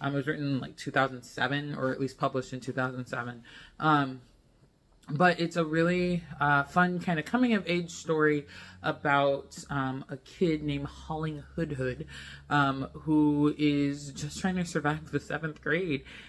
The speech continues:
um, in nineteen sixty-seven, sixty-eight. So the book follows the whole school year. Um, so each, instead of having, like, chapters, each chapter is actually, like, a month. So, you know, like, first chapter is September.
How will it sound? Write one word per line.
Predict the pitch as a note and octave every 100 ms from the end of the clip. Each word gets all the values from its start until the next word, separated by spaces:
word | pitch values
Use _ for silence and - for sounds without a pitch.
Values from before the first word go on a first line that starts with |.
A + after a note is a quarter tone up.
| - -
um, | C#3 C3+ C3+
in | D3 C#3+
nineteen | C3+ C#3 - D3+ C#3 C3+
sixty-seven, | C#3+ - D3 C#3+ C3+ C3+
sixty-eight. | - - C3+ C3+ -
So | C#3
the | C3
book | C#3 D3 - -
follows | D#3 C#3+ C#3+ C#3
the | C3+
whole | C3 C3+ B2+ B2+ - - -
school | - - D#3 C3+
year. | B2+ - -
Um, | - C#3+ C3
so | C3 D3
each, | D#3 D3 - -
instead | D#3 E3
of | D3
having, | C#3+ C3+ B2+
like, | A#2+
chapters, | - D#3 - D3+ C3+ C3 -
each | C#3+ C3
chapter | - C3 -
is | A#2+
actually, | B2 - B2+
like, | A#2+
a | A#2+
month. | B2 C3 A#2+ - -
So, | - -
you | D#2+ D#2
know, |
like, | - -
first | - -
chapter | C3 - -
is | -
September. | - - - C#3+ - -